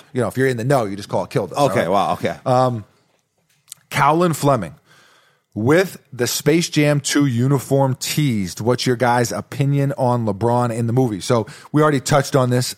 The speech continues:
Speaker 1: uh, a bit beforehand, so ne-, no need to be redundant. Uh, but
Speaker 2: I'm excited about him in the movie.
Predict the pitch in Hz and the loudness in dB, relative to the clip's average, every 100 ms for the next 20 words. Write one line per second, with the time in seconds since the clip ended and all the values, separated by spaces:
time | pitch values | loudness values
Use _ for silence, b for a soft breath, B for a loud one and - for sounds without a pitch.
0 | - 113 101 110 104 135 - 110 135 127 | -4 -2 -2 -4 -2 -2 -2 -2 2 2
1 | 127 120 - 107 127 131 127 127 127 123 | 2 0 -2 0 0 -4 0 0 2 0
2 | 113 117 120 107 101 123 123 123 135 - | -4 -4 -4 -4 -2 -2 0 -4 -6 -12
3 | B B B B - 113 110 101 - - | B B B B -4 -2 0 -2 -6 -12
4 | 107 131 127 - - 160 156 180 175 147 | -2 0 0 -4 -4 -2 0 2 2 2
5 | 123 147 147 110 139 127 73 | 2 0 -2 0 2 0 -4